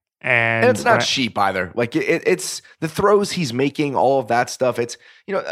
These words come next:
Speaker 2: occasionally we can have things where, all right, you know, you, you do a little, like, pitch pass on the two-yard line, you get a touchdown.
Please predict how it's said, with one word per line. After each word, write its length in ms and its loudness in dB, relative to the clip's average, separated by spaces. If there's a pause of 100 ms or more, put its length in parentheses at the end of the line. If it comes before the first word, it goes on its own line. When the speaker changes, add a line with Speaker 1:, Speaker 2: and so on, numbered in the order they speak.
Speaker 2:
occasionally 640 0
we 140 -4
can 120 -6
have 220 -2
things 260 -6
where, 260 0 (240)
all 100 4
right, 220 0
you 80 -2
know, 100 -2
you, 440 -4 (600)
you 120 -4
do 140 -2
a 60 0
little, 340 2
like, 260 -4
pitch 260 0
pass 300 0
on 80 0
the 80 -2
two-yard 480 -2
line, 200 -2
you 40 -6
get 120 -2
a 40 -2
touchdown. 460 -6